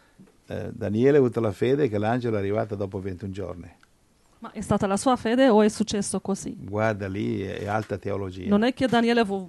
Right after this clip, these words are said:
Speaker 2: raccontava, "ventuno giorni arriverà l'ultimo giorno"?
Speaker 1: Ma quello lì bisogna interpretare
Speaker 2: Eh.
Speaker 1: teologicamente.
Speaker 2: <laughs> Ok.
Speaker 1: Non lo so, comunque so che è, è vero, è verissimo che, eh, tantissime guarigioni avvengono dopo un giorno, due
Speaker 2: Sì,
Speaker 1: giorni,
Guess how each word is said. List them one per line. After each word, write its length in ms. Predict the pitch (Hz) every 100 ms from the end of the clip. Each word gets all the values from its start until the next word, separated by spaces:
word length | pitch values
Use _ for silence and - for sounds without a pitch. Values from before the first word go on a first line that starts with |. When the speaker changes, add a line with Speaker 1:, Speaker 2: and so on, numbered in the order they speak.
| 190
Speaker 2:
raccontava, 640 | 214 220 214 233 214 196
"ventuno 400 | 196 226 233 226
giorni 380 | 220 233 240 220
arriverà 580 | 214 214 214 226 226 214
l'ultimo 400 | 214 214 208 202
giorno"? 380 | 214 202 165 95
Speaker 1:
Ma 240 | 101 98
quello 220 | - 104 101
lì 300 | 101 107 101
bisogna 400 | 92 98 101 95
interpretare 640 | - 95 95 90 101 104
Speaker 2:
Eh. 80 | 90
Speaker 1:
teologicamente. 800 | 98 98 98 85 87 90 95 -
Speaker 2:
<laughs> 240 | - -
Ok. 440 | 240 220 240 220 - -
Speaker 1:
Non 100 | 104
lo 140 | 107
so, 180 | 98 104
comunque 640 | 107 127 131 117 110 101 _ _ _ - -
so 280 | - 113 120
che 540 | 117 110 104 104 -
è, 160 | 90 104 -
è 140 | 110
vero, 460 | 98 139 175 175 165
è 100 | 131
verissimo 960 | 135 135 165 175 - - 160 156 143
che, 500 | - 127 135 147 139 - - - _
eh, 460 | - 107 110 110 110
tantissime 1120 | 120 113 - 156 - - - 120 123 113 107
guarigioni 580 | 104 104 101 95 107 104
avvengono 400 | 95 101 104 101
dopo 240 | 98 95
un 120 | 95 90
giorno, 320 | 95 98 92
due 160 | 90
Speaker 2:
Sì, 60 | 90
Speaker 1:
giorni, 420 | 92 92 95 85